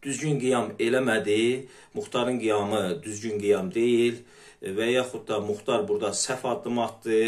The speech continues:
e, hakimiyyət davası eləyirdi və s. və s. belə, e,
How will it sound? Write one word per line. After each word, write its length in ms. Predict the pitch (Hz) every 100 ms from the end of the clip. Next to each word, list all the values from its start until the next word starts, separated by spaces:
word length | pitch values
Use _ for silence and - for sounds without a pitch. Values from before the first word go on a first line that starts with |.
| 110 - - - - -
e, 200 | 98 98
hakimiyyət 640 | 90 - 107 - 101 120 120
davası 400 | 123 120 117 120
eləyirdi 680 | 113 113 110 104 110 110 104 - - -
və 220 | - 127
s. 200 | 139 185 180 139
və 100 | 139
s. 200 | - 135 123 107
belə, 260 | 113 117 120 131 143 - _ -
e, 180 | 95